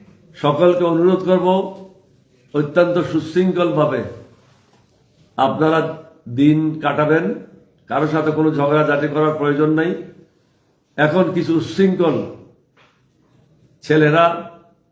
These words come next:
আমাদের কর্মীদের উপর আক্রমণ করছে, প্রশাসন নীরব। অথচ প্রশাসনের উচিত দুই দিন এখানে বসে প্রত্যেকটা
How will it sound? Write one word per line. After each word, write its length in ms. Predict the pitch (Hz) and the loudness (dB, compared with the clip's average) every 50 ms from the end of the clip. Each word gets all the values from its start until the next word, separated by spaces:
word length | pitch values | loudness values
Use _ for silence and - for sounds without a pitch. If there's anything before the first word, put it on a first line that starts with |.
| _ _ _ _ _ _ _ _ _ _ - | _ _ _ _ _ _ _ _ _ _ -4
আমাদের 440 | 135 143 156 160 156 147 165 165 147 135 - | -2 0 2 2 2 2 0 0 -2 -2 -2
কর্মীদের 420 | 143 147 147 156 165 156 175 160 165 | 0 0 2 2 2 2 2 0 0
উপর 120 | 147 156 156 151 143 | 0 0 -2 -2 -2
আক্রমণ 360 | - - 151 147 147 147 147 139 143 | -4 -4 -4 -2 -2 -2 -2 -2 -2
করছে, 280 | 160 156 156 - 170 175 185 202 196 - - - - - _ _ _ _ _ _ _ _ _ _ _ - | -4 -4 -4 -4 -4 -2 -2 -4 -6 -10 -14 -20 -20 -20 _ _ _ _ _ _ _ _ _ _ _ -2
প্রশাসন 520 | 139 139 - 156 165 156 - 151 160 156 147 143 | -2 0 0 2 0 0 2 0 0 0 0 0
নীরব। 260 | 143 135 135 131 - - - - - - _ _ _ _ _ _ _ _ _ _ - | 0 0 -2 -4 -6 -8 -12 -18 -20 -20 _ _ _ _ _ _ _ _ _ _ -12
অথচ 180 | 117 120 117 165 170 151 - | -12 -8 -6 -4 -4 -2 0
প্রশাসনের 600 | 165 147 - 175 180 170 156 175 175 175 175 165 165 156 | 0 0 2 2 0 0 0 0 0 0 2 2 2 0
উচিত 240 | 151 160 196 196 196 - - - - - _ _ _ _ _ _ _ _ _ 117 | 0 0 -2 -2 -2 -6 -12 -18 -20 -20 _ _ _ _ _ _ _ _ _ -6
দুই 200 | 113 139 151 151 175 | 0 2 2 4 4
দিন 100 | 180 170 170 160 | 4 4 2 0
এখানে 220 | 156 156 165 170 165 147 151 | 0 0 -2 -2 -2 0 0
বসে 280 | 151 - 156 175 156 123 - - - - - - - _ _ _ _ - | 0 0 0 0 0 0 -2 -6 -10 -16 -20 -20 -20 _ _ _ _ -2
প্রত্যেকটা 500 | 156 160 156 - 180 185 185 - 180 | -2 -2 0 0 0 0 0 0 0